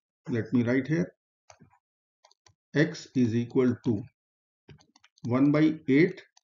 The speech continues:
comma one, X, comma Y, let me write both the solutions, comma one, comma one by eight. Okay, I hope you like this video. Thank you so much for watching. Do not forget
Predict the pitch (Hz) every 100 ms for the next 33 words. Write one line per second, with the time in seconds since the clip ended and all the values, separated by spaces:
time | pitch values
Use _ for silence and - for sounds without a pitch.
0 | _ _ - 113 123 151 170 214 - _
1 | _ _ _ _ 139 139 - - 131 139
2 | 127 107 110 110 - - - - - -
3 | - _ _ _ _ - - _ 117 113
4 | 110 104 120 117 117 175 170 - _ -
5 | - - _ 135 135 160 180 - _ _
6 | - - 113 135 151 147 120 120 135 110
7 | 107 110 127 - 113 - - - _ _
8 | _ _ _ _ - - _ _ _ _
9 | - - _ _ _ _ _ _ 139 208
10 | 170 - _ 117 123 123 160 170 180 151
11 | 147 151 151 170 160 175 _ - 143 139
12 | - 147 139 123 110 110 120 165 117 123
13 | 139 147 156 143